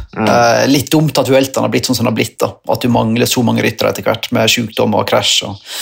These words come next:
Speaker 2: diverse. Ehm,
Speaker 1: Mm.
Speaker 2: covid vinner jo Vueltaen i år, men, ehm, spesielt med Roglic. Jeg synes det er synd på han nå. Nå begynner han å
Speaker 1: Mm.
Speaker 2: få, etter å ha krasjet ut av Toren i fjor, krasjet ut av Toren i år, krasjet ut av Vueltaen i år.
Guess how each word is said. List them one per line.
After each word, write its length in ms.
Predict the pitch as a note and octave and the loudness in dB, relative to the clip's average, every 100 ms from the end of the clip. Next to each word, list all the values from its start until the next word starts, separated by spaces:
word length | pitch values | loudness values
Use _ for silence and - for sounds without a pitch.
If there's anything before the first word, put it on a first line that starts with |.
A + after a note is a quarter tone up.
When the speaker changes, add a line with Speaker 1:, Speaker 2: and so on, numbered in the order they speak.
| - - - - | -8 -8 -10 -4
Speaker 2:
diverse. 420 | - A#2+ A#2 - A2 - - | 0 2 2 0 -2 -4 -8
Ehm, 840 | C3 A#2+ A#2 A#2 A#2 A2+ A2 A2 | 0 2 2 2 0 0 -2 -2
Speaker 1:
Mm. 20 | G2+ _ _ - - - | -6 _ _ -16 -16 -4
Speaker 2:
covid 420 | - D#3 C3+ B2 | 0 2 4 2
vinner 240 | A#2 B2+ A#2+ | 2 2 2
jo 100 | A2 | 2
Vueltaen 400 | A#2 A#2+ - A2+ | 2 2 0 0
i 20 | |
år, 160 | A#2 - B2+ | -2 -2 2
men, 240 | C#3 C#3 | 4 4
ehm, 580 | C3 B2+ B2 B2 A#2+ A#2+ - _ _ - - - | 4 2 2 0 0 -2 -6 _ _ -14 -12 -4
spesielt 300 | - D3 A#2+ | 0 0 2
med 80 | |
Roglic. 400 | B2+ A#2 - - - - - | 2 2 0 0 -2 -6 -8
Jeg 60 | - | -2
synes 20 | B2 | 0
det 120 | A#2 | 2
er 60 | A#2+ | 0
synd 80 | |
på 60 | G#2+ | 0
han 80 | G#2+ | -2
nå. 160 | G#2 - - | -4 -10 -4
Nå 100 | B2+ | -2
begynner 220 | A#2+ B2 A#2+ | 2 2 4
han 140 | A2 | 2
å 0 | |
Speaker 1:
Mm. 60 | - | 2
Speaker 2:
få, 320 | A#2+ A#2 G#2+ - | 2 2 0 -2
etter 140 | - | -2
å 40 | - | 0
ha 140 | B2+ | 2
krasjet 240 | B2+ B2+ | 2 2
ut 120 | B2 A#2+ | 2 0
av 220 | A2 - | -2 -4
Toren 280 | - B2 A2+ | -2 0 2
i 40 | |
fjor, 400 | A2 B2 A#2+ B2 - - - - | 0 2 2 0 -4 -14 -16 -8
krasjet 300 | - B2 - A#2+ | -2 0 2 2
ut 60 | |
av 240 | A#2+ A2+ - | 2 0 -2
Toren 320 | C3 A#2 A2 | 0 2 2
i 100 | G#2+ | 0
år, 600 | - B2 A#2+ A#2+ A#2+ G#2+ | 2 4 4 4 0 -4
krasjet 360 | - B2 B2 | -2 0 2
ut 20 | A#2 | 0
av 100 | A2 | 2
Vueltaen 500 | A#2+ A#2+ - A#2 A2+ | 2 2 -2 -2 2
i 40 | |
år. 240 | A2+ A#2 | 2 2